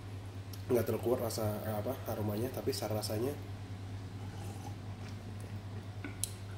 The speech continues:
mirip kayak, aduh, gue lupa apa tuh yang, yang susu, susu Thailand, apa, susu kacang Thailand yang dari beras gitu. Rasanya mirip-mirip gitu sih, kayak ada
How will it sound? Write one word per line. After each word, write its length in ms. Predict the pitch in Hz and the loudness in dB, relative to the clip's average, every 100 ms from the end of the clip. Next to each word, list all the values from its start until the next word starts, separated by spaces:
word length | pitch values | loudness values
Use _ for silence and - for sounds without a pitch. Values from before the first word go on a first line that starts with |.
| - - - - - - - - - - - | -6 -6 -4 -4 -4 -4 -4 -4 -4 -4 -2
mirip 200 | 123 110 113 | 2 4 6
kayak, 320 | 110 107 110 - - - - - - - - - | 6 6 4 0 0 0 0 -4 -4 -4 -4 0
aduh, 80 | 110 | 4
gue 140 | 113 117 | 6 4
lupa 160 | 110 | 4
apa 160 | 98 107 | 4 4
tuh 80 | 117 | 6
yang, 240 | 120 104 | 8 8
yang 40 | 95 | 6
susu, 280 | 101 98 92 | 6 6 4
susu 240 | 98 101 95 | 4 4 6
Thailand, 400 | 98 95 98 95 | 6 6 6 6
apa, 240 | 95 120 - - | 6 4 2 0
susu 160 | 110 | 2
kacang 320 | 101 101 101 | 4 4 6
Thailand 240 | 101 98 107 | 6 6 8
yang 160 | 101 | 8
dari 240 | 101 98 98 | 6 6 6
beras 320 | 95 98 - | 6 4 4
gitu. 160 | 101 107 | 2 2
Rasanya 320 | 104 98 113 104 | 2 4 6 6
mirip-mirip 240 | 101 95 101 101 | 4 2 2 2
gitu 160 | - | 2
sih, 40 | 104 - - | -2 -2 -2
kayak 200 | |
ada 40 | 98 | 0